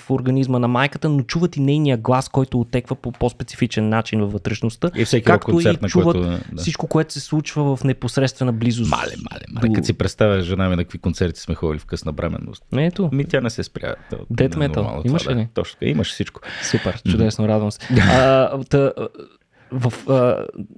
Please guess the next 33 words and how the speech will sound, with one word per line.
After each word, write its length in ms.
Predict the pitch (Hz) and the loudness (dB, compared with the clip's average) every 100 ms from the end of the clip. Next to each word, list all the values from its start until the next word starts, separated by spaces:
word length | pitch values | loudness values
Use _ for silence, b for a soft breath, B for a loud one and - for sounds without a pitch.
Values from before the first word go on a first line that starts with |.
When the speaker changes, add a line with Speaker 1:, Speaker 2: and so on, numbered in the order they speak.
| - 151 | -6 2
Speaker 1:
могат 320 | 139 175 175 - | 4 4 0 -4
съответно 560 | - 151 - 165 190 | -4 -2 2 2 0
да 140 | 160 147 | 2 0
разпознават 720 | 131 - 120 135 175 175 - - _ | 0 0 2 2 0 -4 -18 -20 _
децата, 840 | 123 117 135 131 - 170 170 165 - | -4 2 2 2 2 2 2 0 -4
а, 220 | - 139 | -2 -2
бебетата, 560 | 123 139 165 170 - 160 | 2 0 0 -6 -4 -4
гласа 380 | 135 135 - 175 | 2 0 2 0
на 120 | 151 | 0
майката 600 | 135 139 151 - - 104 _ b b b | 2 2 2 -2 -6 -8 _ b b b
и 80 | 151 | 0
могат 280 | 151 160 143 | 2 2 2
да 140 | 147 | 2
реагират 460 | 135 123 131 175 160 | 2 0 2 0 0
на 80 | 135 | 0
нея 240 | 143 151 | 2 4
още 260 | 139 - 147 | 2 0 -6
докато 320 | 143 - 131 | -4 -4 -6
са 200 | - 139 | 0 0
в, 260 | 135 131 - - | 2 0 -2 -6
а, 80 | - | 0
в, 800 | 127 123 123 123 127 - 127 127 - 107 131 | 2 2 2 0 -2 -2 -2 -4 -8 -18 -10
в 200 | 139 127 | -4 -2
матката, 400 | 127 127 - - | -2 -4 -8 0
още 160 | 131 95 | 2 2
Speaker 2:
Мгм. 80 | 87 | 0
Speaker 1:
докато 480 | 85 117 127 127 - | -4 -4 -2 -2 -4
са 200 | - 127 | -2 -2
във-, 160 | 120 | 0
вътре 240 | 127 - 113 | 0 0 -2
в 100 | 104 | 0
майката. 520 | 110 101 - - 180 B B B B B B _ 156 | -2 -2 -4 -2 -2 B B B B B B _ 0
И 300 | 156 147 | 2 2